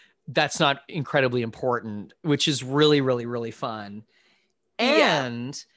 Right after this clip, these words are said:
Speaker 1: then we get the big plot reveal that Hiram is beating this disease. And
Speaker 2: Yes.
Speaker 1: I have a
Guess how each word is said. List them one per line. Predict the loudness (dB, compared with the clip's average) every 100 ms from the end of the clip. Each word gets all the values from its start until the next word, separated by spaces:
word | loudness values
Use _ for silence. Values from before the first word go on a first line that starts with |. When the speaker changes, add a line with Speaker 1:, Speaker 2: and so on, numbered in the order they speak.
| _ -10
Speaker 1:
then | 0 2 2
we | 2 0
get | 2 4 2 0
the | -4
big | 0 2 4 4 0 -6 _ _
plot | -6 2 4 4
reveal | 0 -4 -4 -6 -6 -8 -12 _ _ _ _
that | -2 -2
Hiram | 0 2 4 4 0 -4 -8 -12 -14 _ _ _
is | -2 0 -2
beating | -4 0 4 4 4
this | 0 -2
disease. | -6 -6 -6 -8 -10 -8 -8 -8 _ _ _ _ -20 -20 _ 0
And | 2 2 2 0 0
Speaker 2:
Yes. | 0 0 -4 _ _ _
Speaker 1:
I | 4 6 6 6 4 4
have | 0 2 4
a | 2 0